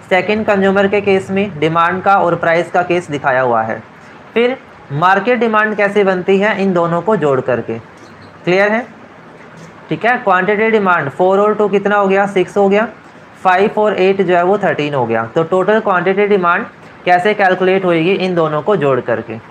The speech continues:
हाँ बच्चे, ये class भी अभी होएगी, पहले एक बार ये class करवा दूँ मैं,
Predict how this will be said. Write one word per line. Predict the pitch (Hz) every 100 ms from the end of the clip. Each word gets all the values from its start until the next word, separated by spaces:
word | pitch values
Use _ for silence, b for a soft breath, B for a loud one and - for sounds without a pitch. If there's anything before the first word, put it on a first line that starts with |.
| - - - - - - - - - - - - - - - - - - - - - - - -
हाँ | 165 175
बच्चे, | 175 202
ये | 214 190
class | 190 175 175
भी | 180 185
अभी | 175
होएगी, | 175 165 170 165 - - - - - - -
पहले | 165 160 175
एक | 170
बार | 185 180
ये |
class | 175 175 170 170
करवा | 170 156
दूँ | 151 190
मैं, | 247